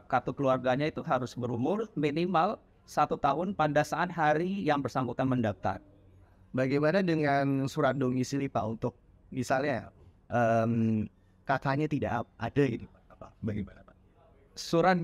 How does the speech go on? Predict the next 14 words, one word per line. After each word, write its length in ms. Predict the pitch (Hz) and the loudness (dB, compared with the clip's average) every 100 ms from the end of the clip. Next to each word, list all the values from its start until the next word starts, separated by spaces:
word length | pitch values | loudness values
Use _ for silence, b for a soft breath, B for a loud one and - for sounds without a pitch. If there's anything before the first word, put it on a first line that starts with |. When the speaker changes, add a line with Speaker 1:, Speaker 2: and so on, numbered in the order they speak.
| 170 - - 139 | -4 -14 -12 0
Speaker 1:
domisili 800 | 151 156 156 185 175 139 165 285 - - | 2 2 0 0 0 0 -2 -6 -14 -8
itu 240 | 151 151 | -4 -2
hanya 400 | 202 165 156 151 | 0 0 2 0
dibenarkan 800 | 143 139 143 147 143 - 185 214 - | 0 0 0 0 0 0 0 0 -6
untuk, 400 | 147 143 135 185 190 _ _ - | -4 -2 -2 -6 -6 _ _ -4
eh, 240 | 131 131 135 | 0 2 2
yang 240 | 156 170 | 2 2
mengalami, 640 | 165 156 151 147 175 202 - _ _ _ - | 2 2 4 2 0 -6 -10 _ _ _ -6
eh, 120 | 131 | -2
bencana 520 | 135 147 143 135 143 - | 0 2 4 2 2 2
alam 480 | 131 143 185 240 - - - | 2 2 2 -2 -4 -12 -4
ataupun 400 | 135 165 - 185 | -2 -2 -2 -2
bencana 400 | 156 147 135 131 | 0 2 0 0
sosial. 480 | - 117 - 85 | -2 -8 -4 -6